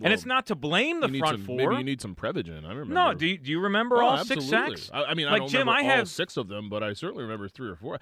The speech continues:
Speaker 2: There were two right before the third and thirty. That's why it was
Speaker 1: I do
Speaker 2: third and
Speaker 1: remember
Speaker 2: thirty.
Speaker 1: one of them now. I
Speaker 2: Yeah.
Speaker 1: remember one of them. Well, there we go. Jim, I only remember one of the six sacks, and that's not
Speaker 2: Too much
Speaker 1: to
Speaker 2: eggnog, man.
Speaker 1: and that's not to take a shot at the front four. It's just to speak of how the defense played overall.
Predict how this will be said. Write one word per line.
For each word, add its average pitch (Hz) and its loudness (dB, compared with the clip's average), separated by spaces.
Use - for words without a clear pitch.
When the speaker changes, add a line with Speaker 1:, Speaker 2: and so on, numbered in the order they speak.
Speaker 2:
There 196 4
were 202 4
two 262 -6
right 185 2
before 190 -4
the 165 -10
third 208 0
and 170 -10
thirty. 294 0
That's 156 0
why 185 2
it 214 0
was 214 4
Speaker 1:
I - 4
do 196 2
Speaker 2:
third 214 6
and - 6
Speaker 1:
remember 190 6
Speaker 2:
thirty. 165 6
Speaker 1:
one 165 4
of 127 0
them 104 -8
now. 92 -10
I - -2
Speaker 2:
Yeah. 151 2
Speaker 1:
remember 180 2
one 175 2
of 131 -2
them. 82 -16
Well, 226 4
there 240 4
we 269 -2
go. 240 2
Jim, 233 0
I 233 2
only 277 0
remember 220 4
one 202 4
of 202 2
the 175 -4
six - -6
sacks, 269 -2
and 185 0
that's 214 -2
not 226 0
Speaker 2:
Too 214 -10
much 190 4
Speaker 1:
to 165 6
Speaker 2:
eggnog, 110 -2
man. 78 -4
Speaker 1:
and 202 2
that's - 2
not 262 0
to 202 -4
take - -2
a 160 0
shot 190 0
at 170 -4
the 156 -4
front 156 -2
four. 277 2
It's 180 -2
just 196 -6
to - -14
speak - -6
of 165 0
how 170 2
the 156 -2
defense 160 -6
played 165 -2
overall. 156 0